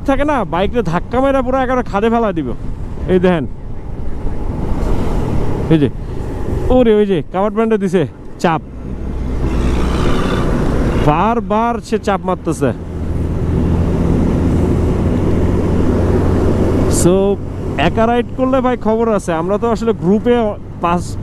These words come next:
পাঁচজন বাইকার আছি, যার কারণে আমাদের সাথে মানে একটু কমই করতেছে। আমার মনে হয় একা হলে বাড়ি টাড়ি দিয়ে ফেলাই দিয়ে বের করে দিবে একদম। কি অবস্থা দেখেন।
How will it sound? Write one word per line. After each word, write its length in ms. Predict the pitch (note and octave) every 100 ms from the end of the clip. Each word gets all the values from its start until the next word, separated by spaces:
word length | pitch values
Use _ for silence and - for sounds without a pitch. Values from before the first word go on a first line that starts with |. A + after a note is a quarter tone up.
| -
পাঁচজন 360 | F3+ - A3 G3+
বাইকার 320 | F#3 F#3 F#3+
আছি, 220 | D#3 C#3+
যার 240 | A#2+ D#3
কারণে 200 | E3+ G3
আমাদের 280 | G3+ F#3 G3
সাথে 380 | - G#3 G#3+ G#3+ F3+ - - - - - -
মানে 280 | D3 D3+ D#3+
একটু 320 | D3+ F#3+ F#3+ -
কমই 260 | E3+ F#3+ G#3
করতেছে। 380 | G3 D3 D3
আমার 140 | D#3 F#3
মনে 160 | G#3
হয় 80 | G#3
একা 220 | G3 G3+
হলে 280 | G#3+ A3 A3+ G#3 - - - -
বাড়ি 200 | D3+ F3
টাড়ি 200 | F#3+ G#3
দিয়ে 160 | G3 G3+
ফেলাই 240 | F3+ F#3
দিয়ে 160 | F#3 F#3+
বের 140 | F3+
করে 180 | D#3+ D#3+
দিবে 200 | C#3 A#2+
একদম। 260 | A2+ - A2 F#2 - - - -
কি 160 | B3+
অবস্থা 420 | G3 D#3 E3 - E3
দেখেন। 240 | C#3+ C3